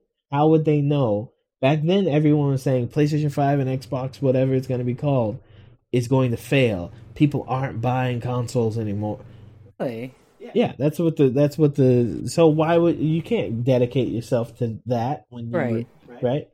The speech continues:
Speaker 1: And it's a third part. They don't, they're not working directly with Sony or, like, anyone like that. So, of course they announce it for it. But I think it, first of all, if the quality on the PlayStation five and Xbox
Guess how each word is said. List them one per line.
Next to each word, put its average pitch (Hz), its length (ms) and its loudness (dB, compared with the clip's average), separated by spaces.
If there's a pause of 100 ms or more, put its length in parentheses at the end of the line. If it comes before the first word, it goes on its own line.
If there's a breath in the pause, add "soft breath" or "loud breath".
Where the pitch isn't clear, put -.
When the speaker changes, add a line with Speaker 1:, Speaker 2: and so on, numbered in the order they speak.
(160)
Speaker 1:
And 196 140 0
it's 196 120 -2
a 185 40 0
third 185 340 0
part. 196 220 0
They 165 100 2
don't, 123 400 -4
they're 151 140 2
not 139 260 -2
working 131 380 -2
directly 113 400 -2
with 95 140 -4
Sony 104 420 -4
or, 98 180 -8
like, - 140 -14 (500)
anyone 107 440 -2
like 92 180 -8
that. 98 320 -6
So, 117 400 0 (340)
of - 140 -2
course 330 240 0
they 143 140 2
announce 113 360 -4
it - 120 -12
for 104 300 -6
it. - 100 -20 (200)
But 160 400 2
I 175 120 4
think 175 260 -2 (960)
it, 160 220 2 (420)
first 226 320 2
of 151 80 0
all, 107 220 -4
if 139 160 0 (180)
the 135 180 2
quality 190 540 0
on 156 100 2
the 143 80 0
PlayStation 143 460 0
five 131 280 -2
and 120 80 -4
Xbox 120 640 -4